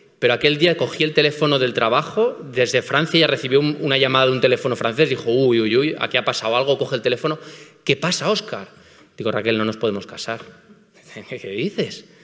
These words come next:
¿Cómo no nos podemos casar?". Digo, "No podemos casarnos". Digo, "Acabo de abrir el Marca",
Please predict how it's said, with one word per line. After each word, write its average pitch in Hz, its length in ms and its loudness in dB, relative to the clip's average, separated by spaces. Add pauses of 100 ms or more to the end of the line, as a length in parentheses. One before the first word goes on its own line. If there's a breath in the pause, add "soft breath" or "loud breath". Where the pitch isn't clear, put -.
(260 soft breath)
¿Cómo 110 180 -4
no 117 80 -2
nos 113 80 -4
podemos 110 280 0
casar?". 110 280 -8
Digo, 104 100 -4
"No 107 220 -4
podemos 131 300 -2
casarnos". - 600 -12 (680 loud breath)
Digo, 107 140 -2
"Acabo 143 320 2
de 151 120 4
abrir 123 300 2
el 117 100 2
Marca", 170 640 -2